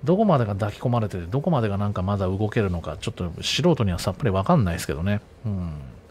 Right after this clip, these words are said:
まだなんかそういうなんか日本社会のこの、なんだろう、良心みたいなのが生きてるんだったらさ、うん、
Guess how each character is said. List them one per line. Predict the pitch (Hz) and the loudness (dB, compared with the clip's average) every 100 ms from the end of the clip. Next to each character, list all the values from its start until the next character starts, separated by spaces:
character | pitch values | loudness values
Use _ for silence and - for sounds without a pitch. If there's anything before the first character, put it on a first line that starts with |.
| - - - - - - - | -20 -20 -20 -20 -20 -14 0
ま | 175 | 4
だ | 226 | 6
な | 185 | 6
ん | 202 | 4
か | 190 | 2
そ | - 160 156 | 2 2 2
う | |
い | 156 | 2
う | 151 | 2
な | 151 | 0
ん | 147 | 0
か | 127 113 | 0 2
日 | 120 | 4
本 | 151 156 | 4 4
社 | 165 | 2
会 | 156 135 | 4 4
の | 117 | 4
こ | 110 | 2
の、 | 107 104 - | 2 2 0
な | 117 | 0
ん | 120 | 2
だ | 110 | 2
ろ | 95 | 0
う、 | 95 | 4
良 | 135 131 | 4 4
心 | 127 101 | 2 0
み | 95 | 0
た | 95 | -2
い | |
な | 85 | -2
の | 90 | -2
が | |
生 | 104 127 | -2 -2
き | |
て | - | 0
る | 95 | 0
ん | 80 | 0
だ | 76 | -6
っ | |
た | - 73 | -8 -8
ら | |
さ、 | - 87 - - - - - | -6 -6 -6 -16 -20 -12 -4
う | |
ん、 | 95 87 | -2 -2